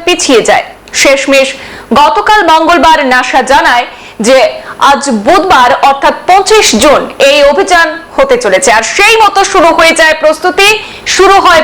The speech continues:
প্রহর গোনার পালা। আয়ারল্যান্ডের এক সংবাদ মাধ্যম সূত্রে খবর যে বুধবার সকালে উৎক্ষেপণের ঘণ্টাখানেক আগেও নাকি আচমকা প্রযুক্তিগত ত্রুটি দেখা দিয়েছিল সেই মহাকাশ যানে।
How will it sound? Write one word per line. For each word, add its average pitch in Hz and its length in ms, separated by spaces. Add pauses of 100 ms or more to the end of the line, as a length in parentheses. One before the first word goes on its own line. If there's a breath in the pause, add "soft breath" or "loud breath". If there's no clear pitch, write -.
প্রহর 339 440
গোনার 247 380
পালা। 214 320 (520 loud breath)
আয়ারল্যান্ডের 427 600 (140)
এক - 120
সংবাদ 381 420
মাধ্যম 392 400
সূত্রে 349 340
খবর 285 500
যে 269 200 (560)
বুধবার 339 300
সকালে 381 480 (140)
উৎক্ষেপণের 415 640
ঘণ্টাখানেক 415 680 (140)
আগেও 302 360
নাকি 427 240
আচমকা 359 560
প্রযুক্তিগত 339 720 (160)
ত্রুটি 381 300
দেখা 254 320
দিয়েছিল 254 480
সেই 277 220
মহাকাশ 247 520
যানে। 226 240